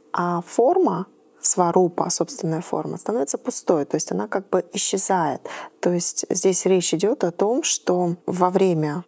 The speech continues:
медитации своя форма медитирующего, самоосознанность, она исчезает. Остаётся только суть. То есть остаётся суть объекта, субъект же растворяется в этом объекте, происходит интеграция.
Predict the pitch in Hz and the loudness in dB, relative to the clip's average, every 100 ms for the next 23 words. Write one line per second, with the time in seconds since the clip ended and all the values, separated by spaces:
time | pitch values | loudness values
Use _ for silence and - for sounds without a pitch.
0 | - 180 175 170 156 151 - 233 302 - | -2 0 0 -2 -2 -2 -2 -2 -4 -8
1 | _ - - 208 196 190 175 - 247 262 | _ -2 2 4 4 2 2 2 2 2
2 | 185 170 202 - 175 180 - 196 160 156 | 0 -2 -6 -4 -2 -2 -2 0 0 -2
3 | - - - - - _ _ _ - 170 | -4 -6 -8 -12 -14 _ _ _ -2 0
4 | 165 170 - 208 196 160 165 - - - | 0 2 2 2 0 -2 -2 -4 -8 -12
5 | _ 175 190 196 - 190 180 156 151 - | _ -4 -2 -2 -2 -2 -2 -4 -6 -12
6 | _ - - - - - 185 214 - 170 | _ -20 -20 -6 -4 0 0 0 -2 -4
7 | - 185 - 165 - - 175 - - _ | -4 -4 -4 -2 0 0 -2 -6 -16 _
8 | _ - 190 202 - 202 202 - 180 - | _ 2 4 2 2 2 2 2 2 2
9 | 185 170 175 196 240 - 180 180 - 175 | 0 0 0 0 -4 -6 -4 -2 -2 0
10 | 185 240 233 175 180 - 185 185 180 175 | 0 -2 -2 -2 -2 -2 -2 -2 -2 -2
11 | - 170 160 170 170 170 160 156 - - | -2 -4 -4 -6 -6 -6 -6 -6 -12 -8
12 | 175 - 190 - 170 170 180 160 165 - | -8 -4 -6 -4 -6 -6 -6 -6 -6 -6
13 | 165 175 | -6 -10